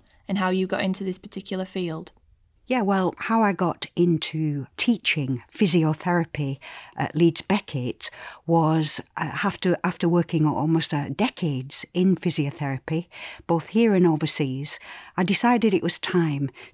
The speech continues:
Speaker 2: to help more in educating future <laughs> generations.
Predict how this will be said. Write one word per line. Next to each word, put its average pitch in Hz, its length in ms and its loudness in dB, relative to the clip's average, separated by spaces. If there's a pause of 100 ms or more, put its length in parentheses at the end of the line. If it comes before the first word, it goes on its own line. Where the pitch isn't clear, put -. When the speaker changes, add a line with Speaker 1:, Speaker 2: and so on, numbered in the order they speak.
Speaker 2:
to 165 280 2
help 170 380 -2
more 160 420 4
in 160 400 2
educating 160 800 0 (220)
future 190 320 0
<laughs> 202 120 0
generations. 180 840 4